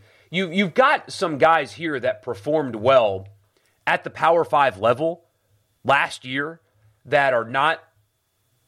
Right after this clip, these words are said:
you know, hitting that way. Like, the ability is there for, for these, some of these guys anyway. The ability is there, uh, for them to be better than what they've shown so far.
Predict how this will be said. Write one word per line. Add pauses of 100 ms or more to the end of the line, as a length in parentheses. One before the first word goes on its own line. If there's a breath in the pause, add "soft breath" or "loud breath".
(260)
you
know,
hitting
that
way.
Like,
the
ability
is
there
for,
for
these,
some
of
these
guys
anyway. (580 soft breath)
The
ability
is
there, (420 soft breath)
uh,
for
them
to
be
better
than
what
they've
shown
so
far.